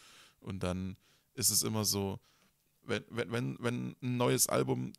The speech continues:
total anders klingt wie das Album davor, dann sind alle so, "Äh, das klingt gar nicht mehr wie früher." Und wenn ein Album genau gleich klingt wie das Album davor, dann sind alle so, "Äh, das klingt genau gleich wie früher, da ist gar keine Innovation dabei."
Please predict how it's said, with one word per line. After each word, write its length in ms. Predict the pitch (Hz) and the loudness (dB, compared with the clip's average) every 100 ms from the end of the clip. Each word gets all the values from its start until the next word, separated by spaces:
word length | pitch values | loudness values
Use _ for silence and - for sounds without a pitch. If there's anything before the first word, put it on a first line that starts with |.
| - | -6
total 420 | 117 135 139 151 | 0 2 2 2
anders 360 | 131 131 117 | 0 2 2
klingt 200 | - 117 | 2 -2
wie 60 | 110 | -2
das 120 | 107 | 0
Album 220 | 107 107 | -2 -4
davor, 340 | 104 - 107 113 | -6 -2 -2 0
dann 160 | 110 | -2
sind 140 | 104 - | -4 -4
alle 120 | 107 | -2
so, 180 | 101 101 | -2 0
"Äh, 240 | 120 123 | 2 2
das 180 | 113 - | 2 -2
klingt 200 | 123 117 | -2 -2
gar 120 | 113 | -2
nicht 180 | 113 - | -4 -4
mehr 120 | 104 | -4
wie 80 | 101 | -2
früher." 420 | - 127 123 117 - - - - _ _ | 0 2 2 -2 -8 -20 -20 -20 _ _
Und 320 | 110 110 - | -6 -6 -10
wenn 240 | - 110 110 | -8 -4 -2
ein 40 | |
Album 600 | 101 110 107 104 104 - - | 0 0 0 -4 -8 -12 -6
genau 260 | 113 110 | -2 0
gleich 260 | 110 110 120 | 2 0 0
klingt 320 | 110 110 107 | -2 -4 -4
wie 80 | 104 | -6
das 180 | 92 - | -2 0
Album 240 | 101 98 | 0 0
davor, 280 | 98 - 101 | -2 0 -2
dann 120 | 95 | -2
sind 180 | - 101 | -4 -4
alle 120 | 101 | -4
so, 220 | 95 98 - | -2 -2 -2
"Äh, 240 | 117 117 | 0 0
das 180 | 113 - | -2 -4
klingt 180 | 123 - | -4 -4
genau 220 | 107 110 | -2 -2
gleich 280 | 110 110 95 | -2 -4 -4
wie 60 | |
früher, 400 | 95 - 117 113 | -12 -10 -6 -6
da 60 | 104 | -6
ist 120 | - | -6
gar 100 | 104 | -6
keine 200 | 110 104 | -4 -4
Innovation 540 | 104 98 98 - 104 | -2 0 2 4 4
dabei." 220 | 98 92 | 2 -2